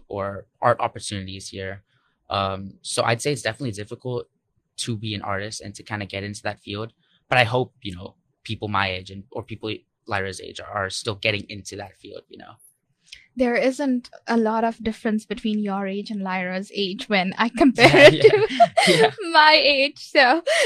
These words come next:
Speaker 2: it's, it's fun listening to you, uh, talk that. But again, one of the things that you just mentioned now is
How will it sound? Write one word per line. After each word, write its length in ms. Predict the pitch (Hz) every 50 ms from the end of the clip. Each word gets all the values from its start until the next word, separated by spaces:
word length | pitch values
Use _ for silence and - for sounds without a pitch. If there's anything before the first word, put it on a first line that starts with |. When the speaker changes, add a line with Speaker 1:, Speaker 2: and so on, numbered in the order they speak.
| 381 - -
Speaker 2:
it's, 320 | 285 285 285 277 - - -
it's 200 | 247 269 285 -
fun 280 | _ - 262 269 254 240
listening 320 | 226 233 - - 240 233
to 60 | 240 240
you, 160 | 226 214 202
uh, 520 | 202 196 185 180 185 - - - - 233
talk 260 | 240 - 254 226 220
that. 180 | 220 214 208 220
But 100 | - 226
again, 280 | 247 320 - 415 403 370
one 160 | 311 320 330
of 120 | 381 403 -
the 60 | 359
things 220 | - 330 330 320
that 160 | - 285 285
you 100 | 294 262
just 260 | 220 254 254 - - 233
mentioned 380 | 226 220 233 240 - 247 220
now 260 | 202 196 190 190 190
is 340 | - - 208 202 196 226 -